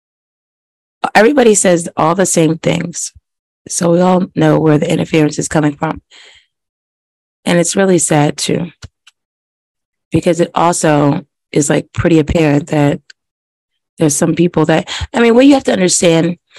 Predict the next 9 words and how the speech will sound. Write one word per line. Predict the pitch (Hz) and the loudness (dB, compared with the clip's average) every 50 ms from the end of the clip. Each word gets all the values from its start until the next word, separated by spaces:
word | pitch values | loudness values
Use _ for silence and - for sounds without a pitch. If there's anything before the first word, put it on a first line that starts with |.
| - - - _ - | -20 -20 -14 _ -2
is | - 165 160 | -2 0 2
that | - 170 156 - | 2 0 0 0
people | - - 208 196 196 185 | 0 -2 0 2 2 2
work | 180 170 165 160 156 156 - | 2 2 2 2 0 0 -2
in | - - 143 | -4 -4 -2
all | 139 - 143 147 | 0 0 0 -2
facets | 160 - - 165 156 151 147 - 175 165 - | -2 -2 -2 0 0 0 0 0 -2 -4 -2
of | - - 139 139 | -2 -4 -4 -2
life, | 151 156 143 139 143 - - - - - | 0 -2 0 0 -2 -4 -6 -10 -14 -16